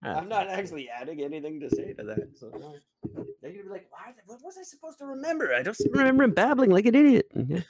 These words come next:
Speaker 1: <laughs> That's funny.
Speaker 2: Until next week sometime. Well,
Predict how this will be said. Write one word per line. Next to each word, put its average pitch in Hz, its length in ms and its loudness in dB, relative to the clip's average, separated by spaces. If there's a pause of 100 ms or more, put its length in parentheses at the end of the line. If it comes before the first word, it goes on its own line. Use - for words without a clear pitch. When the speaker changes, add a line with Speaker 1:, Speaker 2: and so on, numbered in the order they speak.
(920)
Speaker 1:
<laughs> 151 40 -14 (1600)
That's 101 480 -10 (160)
funny. 76 320 -18 (640)
Speaker 2:
Until 165 640 4
next 139 500 2 (120)
week 131 640 -6 (300)
sometime. 135 920 -2 (240)
Well, 151 280 4